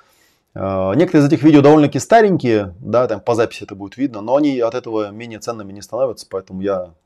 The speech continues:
с вами ими делюсь. Вот. И сегодня вот вышел, э, "Как научиться учиться". Тоже очень ценное видео, которое на самом деле я даже вставлял, э, специально своим студентам в академию в качестве урока. Так что вот, пожалуйста,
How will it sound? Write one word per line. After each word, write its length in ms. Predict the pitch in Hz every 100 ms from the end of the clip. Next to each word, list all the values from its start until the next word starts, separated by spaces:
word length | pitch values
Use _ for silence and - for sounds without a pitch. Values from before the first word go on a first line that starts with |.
| _ _ _
с 140 | -
вами 220 | 101 92
ими 320 | 87 98 95
делюсь. 680 | 87 95 104 95 82 - - _ _ - - - - - - _ _
Вот. 340 | 95 92 90 87
И 440 | 104 139 131 120
сегодня 500 | 107 - 110 143 127
вот 160 | 107 104
вышел, 840 | 101 104 104 95 80 92 95 95 98
э, 20 |
"Как 280 | 107 - -
научиться 420 | 98 92 107 -
учиться". 580 | 113 110 104 - 85 85
Тоже 180 | - 98
очень 220 | 95 -
ценное 300 | - 101 95
видео, 300 | 117 147 113
которое 300 | - 95 104
на 80 | 95
самом 300 | - 104 104
деле 180 | 123 110
я 80 | 92
даже 200 | 95 98
вставлял, 560 | - 101 98 101 98 _ _
э, 200 | - 92 90
специально 760 | - 98 - 104 104 98 90 80
своим 260 | - - 98
студентам 580 | 95 98 95 90 90 85
в 100 | 85
академию 460 | 95 101 113 117 87
в 60 |
качестве 340 | - 92 - -
урока. 540 | 95 101 95 - 82 _ _
Так 160 | 95
что 340 | - - 92 90
вот, 240 | 98 120
пожалуйста, 500 | - 95 101 98 -